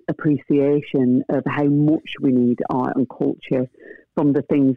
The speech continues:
that we've just, like, lived off, the music, the books, the T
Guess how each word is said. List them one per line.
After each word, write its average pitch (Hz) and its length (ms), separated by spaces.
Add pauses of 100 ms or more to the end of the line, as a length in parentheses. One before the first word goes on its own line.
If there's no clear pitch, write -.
that 135 180
we've 135 240
just, - 180
like, 127 300 (100)
lived 170 460
off, 120 160 (140)
the 143 80
music, 139 640 (100)
the 143 80 (160)
books, 147 340 (160)
the 131 120 (100)
T 139 160